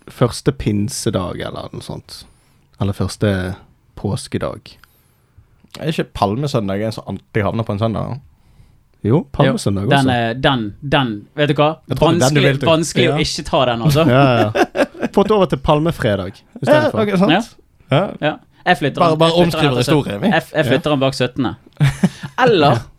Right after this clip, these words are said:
Speaker 3: eller en ny dag i romjulstiden.
Speaker 1: En ny
Speaker 3: Men
Speaker 1: dag i rom-,
Speaker 3: Ja,
Speaker 1: ja, ok.
Speaker 3: for det at, eh, den romjulsdagstiden, altså romjulen, den er det sånn at du skal ha litt feriedager bare for å få presset inn de ekstra feriedagene, sånn at du slipper å gå til, på jobb i romjulen.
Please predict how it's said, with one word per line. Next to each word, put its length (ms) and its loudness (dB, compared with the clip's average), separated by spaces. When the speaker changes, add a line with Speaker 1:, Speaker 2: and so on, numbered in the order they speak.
Speaker 3:
eller 300 4
en 240 4
ny 140 2
dag 320 0
i 40 -2
romjulstiden. 540 -4
Speaker 1:
En 160 4
ny 80 4
Speaker 3:
Men 100 2
Speaker 1:
dag 200 2
i 20 -4
rom-, 220 -6
Speaker 3:
Ja, 80 4
Speaker 1:
ja, 80 4
ok. 80 -6
Speaker 3:
for 60 -2
det 100 4
at, 160 -2
eh, 160 0
den 240 -2
romjulsdagstiden, 960 -2
altså 220 0
romjulen, 420 2
den 160 2
er 160 2
det 80 0
sånn 160 0
at 100 -4
du 80 -6
skal 200 -2
ha 180 2
litt 240 0
feriedager 560 0
bare 240 -2
for 200 0
å 40 -20
få 140 -6
presset 420 -6
inn 120 0
de 120 0
ekstra 240 -2
feriedagene, 560 -2
sånn 140 -10
at 0 -
du 100 -10
slipper 240 -2
å 40 -6
gå 120 -2
til, 140 -2
på 260 -4
jobb 160 0
i 240 2
romjulen. 420 -2